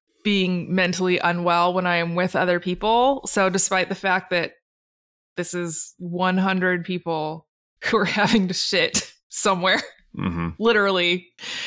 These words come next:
Speaker 1: I feel like I might, and I can tune people out really well. So there's also that. I feel like I'm good at, like, um, you know, oldest of five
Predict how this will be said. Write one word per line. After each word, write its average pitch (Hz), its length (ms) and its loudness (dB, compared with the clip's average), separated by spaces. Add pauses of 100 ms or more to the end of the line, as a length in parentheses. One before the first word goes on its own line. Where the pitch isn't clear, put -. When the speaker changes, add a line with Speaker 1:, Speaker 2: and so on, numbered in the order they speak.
(460)
Speaker 1:
I 214 160 2
feel 226 260 0
like 233 160 4
I 214 80 4
might, 185 560 2 (140)
and 220 100 4
I 277 80 4
can 359 140 2
tune 339 160 4
people 240 200 2
out 151 260 2
really 76 200 -2
well. 90 340 -4 (140)
So - 240 -2 (840)
there's 208 300 2
also 196 240 2
that. - 280 -2 (100)
I 165 80 -8
feel 180 160 -4
like 175 160 0
I'm 180 100 0
good 170 180 2
at, - 160 -2
like, 160 300 -2 (400)
um, 170 380 -6 (320)
you 185 100 -4
know, 185 240 -4
oldest 214 320 0
of 208 300 -6 (120)
five 190 460 -4